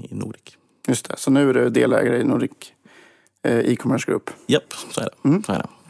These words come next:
Speaker 2: Och, eh, och du pendlar till Växjö nu,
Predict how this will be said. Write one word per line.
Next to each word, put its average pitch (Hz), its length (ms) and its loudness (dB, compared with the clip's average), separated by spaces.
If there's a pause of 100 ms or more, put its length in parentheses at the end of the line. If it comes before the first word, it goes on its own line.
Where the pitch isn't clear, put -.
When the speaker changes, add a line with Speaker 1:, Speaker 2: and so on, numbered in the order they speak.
(760)
Speaker 2:
Och, - 360 0
eh, 120 440 6
och - 260 2
du 120 100 6
pendlar 135 340 4
till 139 140 2
Växjö 135 300 2
nu, 151 200 4